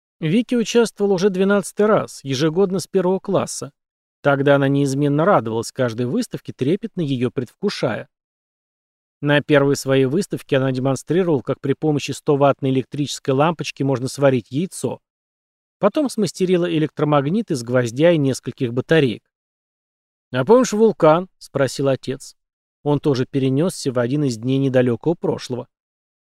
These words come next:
«О боже, это же была катастрофа!» Когда Вики училась в шестом классе, она слепила из гипса потрясающей красоты вулкан, поставив его на платформу, под которой был скрыт огнетушитель.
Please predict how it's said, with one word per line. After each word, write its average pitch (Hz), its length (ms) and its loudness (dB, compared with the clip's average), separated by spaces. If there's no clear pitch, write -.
«О 190 180 4
боже, 180 280 4
это 165 120 0
же 160 120 -2
была 170 180 2
катастрофа!» 147 840 -2
Когда 135 280 4
Вики 131 260 2
училась 131 380 0
в - 40 -10
шестом 131 340 -4
классе, 147 400 0
она 139 120 -2
слепила 135 480 -2
из 120 160 0
гипса 143 320 -6
потрясающей 143 760 -2
красоты 139 480 -4
вулкан, 160 520 -2
поставив 139 480 0
его 143 200 0
на 139 140 -2
платформу, 143 640 0
под - 140 -4
которой 262 340 2
был 180 160 0
скрыт - 360 -4
огнетушитель. 131 800 -6